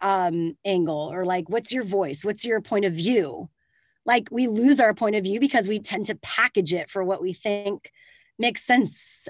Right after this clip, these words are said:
out of strategy and blah, blah, blah, all the things, like, we are hearing or all the people we see, right? Like, so it's, like, all about coming back to you. I always say it's not about, um,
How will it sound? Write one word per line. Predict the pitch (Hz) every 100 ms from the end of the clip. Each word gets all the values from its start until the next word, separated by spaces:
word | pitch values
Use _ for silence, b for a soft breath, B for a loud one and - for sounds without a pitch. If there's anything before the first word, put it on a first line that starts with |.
| 190
out | 208
of | 185
strategy | - - 180 220 180 175 160
and | 156 156
blah, | 160 196
blah, | 202 202
blah, | 190
all | 160 196
the | 214
things, | 208 190 190 165
like, | 170 175
we | 180
are |
hearing | 151 196 190 165 160 165
or | 185
all | 175
the | 175
people | - 175 165
we | 156
see, | 151 190 147 117 - B B B 202
right? | 196 233 226
Like, | 214 196
so | 226
it's, | 220 240
like, | 233 -
all | 220 214
about | 226 202
coming | - 202 175
back | 170 175 -
to | -
you. | 160 175 160 - - B B B B -
I | 214
always | 269 262
say | 254 208
it's | 208
not | 214 240
about, | 208 196 196
um, | 170 170 160 165 156 151